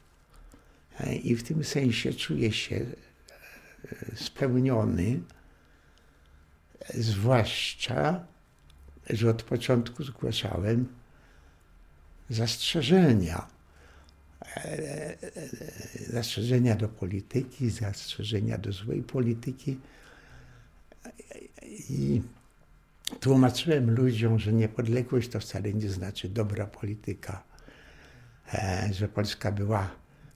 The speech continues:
na przykład w okresie międzywojennym niewątpliwie niepodległa, a były okresy, kiedy była, e, kiedy ta polityka była bardzo zła. Lata,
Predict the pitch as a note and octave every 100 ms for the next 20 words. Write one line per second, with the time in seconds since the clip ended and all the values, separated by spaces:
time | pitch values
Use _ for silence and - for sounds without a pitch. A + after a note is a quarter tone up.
0 | - A2 - G2 G2 - G#2 - G#2 G#2+
1 | G#2+ - G#2 F#2+ A2 G#2+ G2 G2+ G#2+ F#2+
2 | F2 F#2+ - - A2 G#2+ G#2 G2 - G#2+
3 | F#2 G2+ G2+ - F#2 G#2+ - - - -
4 | - - - - G2+ A#2 A#2 G#2 - -
5 | A2 A2 - - G#2+ - F#2+ G2 - G#2
6 | A2 A2+ G#2+ - - - - - - -
7 | - - - - - - - - - -
8 | - - - - - - - - - -
9 | - F2+ G2+ A2 - G2+ G2+ - A2+ G2+
10 | F2+ G2 F#2+ G#2+ F#2 - G2+ F#2+ F#2+ -
11 | - - - - - - - - - -
12 | - G#2 G2+ - G2 F2+